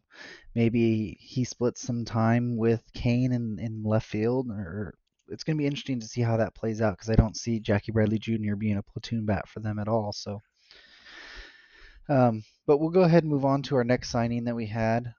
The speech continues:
um, and that's Jake Odorizzi, um, former Tampa Bay Rays and Milwaukee, or not Milwaukee, sorry, we just got talked about the Brewers, uh, former Minnesota Twin,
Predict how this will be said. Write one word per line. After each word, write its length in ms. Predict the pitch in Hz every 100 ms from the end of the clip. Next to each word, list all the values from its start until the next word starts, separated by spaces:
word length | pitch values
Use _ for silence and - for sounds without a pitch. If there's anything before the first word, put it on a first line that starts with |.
| -
um, 260 | 117 107
and 80 | 113
that's 160 | 117 107
Jake 260 | - 139
Odorizzi, 640 | 143 135 123 120 113 120 135 - 131
um, 320 | 107 104 107 _
former 480 | - 131 127 117 113
Tampa 300 | - 127 120
Bay 180 | 131
Rays 580 | 117 117 120 120 117 -
and 520 | - 113 110 107 104 107 - -
Milwaukee, 720 | 117 110 113 117 120 117 113 _
or 60 | 113
not 120 | 98
Milwaukee, 480 | 104 98 98 90 120
sorry, 240 | 113 117
we 80 | 110
just 120 | 113
got 120 | - 120
talked 200 | 160 -
about 140 | 113
the 60 | 107
Brewers, 320 | 107 101 -
uh, 140 | 104 101
former 280 | - 127 113
Minnesota 480 | 120 131 123 123
Twin, 560 | 113 - 143 117 110 135